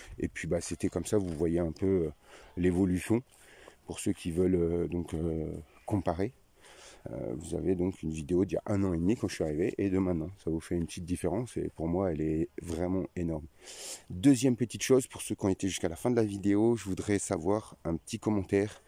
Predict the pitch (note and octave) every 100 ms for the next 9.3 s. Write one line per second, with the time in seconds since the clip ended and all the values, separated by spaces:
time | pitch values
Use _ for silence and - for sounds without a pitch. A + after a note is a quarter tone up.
0 | - - - - D#2+ - G2+ G2 F2+ F#2
1 | F2+ F#2+ F#2 E2 G2+ A2 E2 F2+ E2+ E2+
2 | D#2+ D2+ - - - D#2+ F#2 E2+ F2+ F#2
3 | F#2+ D#2 D2+ E2+ E2 D#2+ G#2+ C3 - -
4 | - - E2+ E2 D#2+ E2 - D#2+ - F#2
5 | F2+ - D#2 - - - A#2+ - G#2+ F#2+
6 | - E2+ G#2 A#2+ B2 - - - - D2+
7 | - - - F2+ F#2 - F2+ E2+ - A2+
8 | G2+ E2 E2+ F2 D#2+ E2+ D#2+ A2+ B2 -
9 | D#2+ D2+